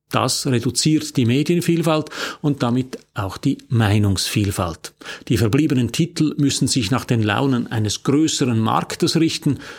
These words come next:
und sind noch weniger bereit, Experimente zu machen. Und was ist jetzt die Moral von dieser Geschichte? Hören Sie genau hin,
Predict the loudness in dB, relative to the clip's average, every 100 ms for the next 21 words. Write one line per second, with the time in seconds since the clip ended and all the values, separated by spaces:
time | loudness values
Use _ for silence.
0 | -12 -2 0 2 0 0 0 2 0 0
1 | 2 2 2 2 2 -2 -6 -6 -2 -2
2 | 0 2 2 2 0 -2 0 0 -2 -6
3 | -10 -12 _ _ -20 -20 -10 -2 0 2
4 | 0 0 0 0 -2 0 0 -2 -4 -4
5 | -4 -6 -4 -4 -2 -2 0 0 0 -2
6 | -2 -2 -2 -6 _ _ -20 -20 -20 _
7 | -12 -2 2 2 2 2 0 2 2 2
8 | 2 2 2 2 2 -2